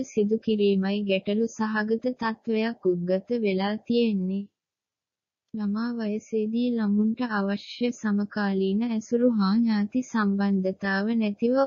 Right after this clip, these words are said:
ඔවුන්ගේ දිවි සරු වන්නේ කෙසේද යන්න රජය තේරුම් ගත යුතුයි.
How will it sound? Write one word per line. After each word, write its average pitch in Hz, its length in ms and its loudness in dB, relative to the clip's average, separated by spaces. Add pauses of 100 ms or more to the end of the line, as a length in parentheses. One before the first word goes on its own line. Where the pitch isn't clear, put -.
ඔවුන්ගේ 214 640 4
දිවි 208 300 4
සරු 233 340 2
වන්නේ 202 440 0
කෙසේද 220 560 0
යන්න 208 340 2
රජය 214 460 2
තේරුම් 202 500 2
ගත 180 340 -2
යුතුයි. 240 460 0